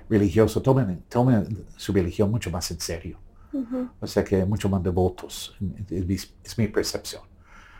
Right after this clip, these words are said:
Speaker 1: Y, y por lo tanto, a, como sacerdote da, da, da un gusto
Speaker 2: Ujú.
Speaker 1: cuando uno está reci-, se recibe de esta forma.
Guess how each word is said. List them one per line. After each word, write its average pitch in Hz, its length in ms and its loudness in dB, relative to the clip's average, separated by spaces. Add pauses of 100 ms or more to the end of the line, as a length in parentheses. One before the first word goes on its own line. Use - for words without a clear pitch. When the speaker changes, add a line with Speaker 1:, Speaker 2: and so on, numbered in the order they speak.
(180)
Speaker 1:
Y, 117 340 4
y - 40 6
por 139 120 4
lo 131 100 6
tanto, 113 480 4 (400)
a, 104 140 -4
como 104 220 2
sacerdote 107 500 4
da, 95 460 0
da, 98 260 -2 (100)
da 98 160 2 (180)
un 113 140 2
gusto - 580 4 (240)
Speaker 2:
Ujú. 262 300 -6
Speaker 1:
cuando 202 300 6
uno 98 360 2 (180)
está 104 280 0
reci-, 90 320 -6 (220)
se - 200 -6
recibe 90 360 0
de 90 100 -4
esta - 180 -12
forma. 113 420 -6